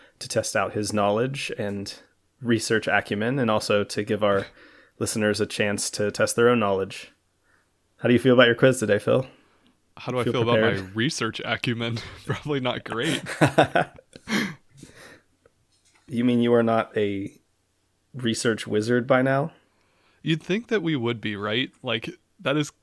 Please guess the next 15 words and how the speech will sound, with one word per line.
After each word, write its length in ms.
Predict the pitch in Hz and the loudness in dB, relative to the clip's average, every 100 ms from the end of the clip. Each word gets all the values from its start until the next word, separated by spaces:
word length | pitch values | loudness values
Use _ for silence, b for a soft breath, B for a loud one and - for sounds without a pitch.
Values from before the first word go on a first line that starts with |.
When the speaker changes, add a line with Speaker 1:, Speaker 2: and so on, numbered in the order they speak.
| _ - | _ -4
Speaker 2:
the 160 | 127 | -2
longest, 640 | 117 113 123 127 127 - | 0 0 2 2 -2 -2
most 240 | 127 117 - | -4 -4 -4
difficult 360 | 127 - 120 | -4 -4 -8
part 180 | - 117 | -4 -4
of 160 | 113 - | -4 -6
each 200 | 120 107 | -10 -8
episode 540 | 120 107 - 110 107 | -8 -8 -4 -4 -4
is 320 | 110 113 104 - | -6 -8 -10 -16
putting 340 | - 120 113 | -8 -6 -6
together 320 | 120 113 113 | -2 0 2
Speaker 1:
Yeah. 60 | 110 | 0
Speaker 2:
the 200 | 110 104 | -4 -4
outline, 580 | 110 113 113 113 110 110 | -4 -6 -8 -10 -14 -16
'cause 360 | - 113 - | -14 -12 -14